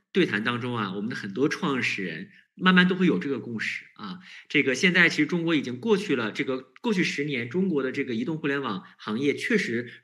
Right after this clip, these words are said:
造就了大量的机会，有很多的红利风口，对吧？资本的这种簇拥而至，但逐渐的我们会发现，哎，中国的经济其实开始进入到一个新的常态化的阶段，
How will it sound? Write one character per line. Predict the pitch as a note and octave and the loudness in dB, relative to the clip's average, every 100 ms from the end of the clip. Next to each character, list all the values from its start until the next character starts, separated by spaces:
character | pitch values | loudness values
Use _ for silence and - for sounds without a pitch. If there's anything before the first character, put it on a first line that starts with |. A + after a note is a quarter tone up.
| - | -2
造 | G3 D3+ | 0 2
就 | D3+ | 2
了 | C#3 | 0
大 | - G3 C#3+ | 0 2 4
量 | C#3 B2 | 2 0
的 | A2+ | -4
机 | - C3+ | -2 0
会， | C3+ B2+ G#2 | 0 0 -2
有 | A#2+ | -2
很 | C#3 C3+ A#2 | -2 -2 -2
多 | D#3+ | 0
的 | D#3+ | 0
红 | - B2+ C3 | 0 -4 -2
利 | F3 C#3 A#2 - _ - | 0 0 -2 -12 _ -4
风 | G3+ G3 | 2 2
口， | G3 - F2+ D2 - - _ | 2 -4 -8 -10 -14 -20 _
对 | C#3 | 0
吧？ | B2+ G#2+ | 2 0
资 | G#2 F3 | -2 -2
本 | D#3+ B2+ | 0 0
的 | G#2+ | -2
这 | A2 G2 | -2 -2
种 | B2 G#2+ - - _ - | -2 -4 -8 -18 _ -18
簇 | - F3+ | -2 0
拥 | E3+ D#3 | 2 0
而 | C3+ | -2
至， | C#3+ D#3+ A2 - - - | -2 -2 -2 -6 -18 4
但 | E3 C#3+ - - _ _ | 4 4 -2 -18 _ _
逐 | - D3+ | -2 0
渐 | G#3+ G#3 | 4 4
的 | D3+ | 4
我 | A2+ | 0
们 | A2+ | -4
会 | C#3+ | -2
发 | C#3+ | 0
现， | D3 A2+ | 0 0
哎， | C3 D#3 - | 2 0 -4
中 | B3 C4+ | -4 0
国 | F3+ | 0
的 | |
经 | D#3 G3+ G#3+ | 0 2 2
济 | F#3+ | 2
其 | - | 0
实 | C#3+ D#3+ | -2 -2
开 | - | 0
始 | F3 | 0
进 | F#3 | 0
入 | F3+ | 0
到 | C#3+ | 0
一 | B2+ | -2
个 | D3+ | -4
新 | - C4 | -4 0
的 | G3+ | 0
常 | - G2+ | 0 -2
态 | E3+ | -2
化 | G3+ C#3+ | 0 -2
的 | |
阶 | A#2 F#3 | 0 0
段， | G3 A#3 A#2 | 0 -2 -4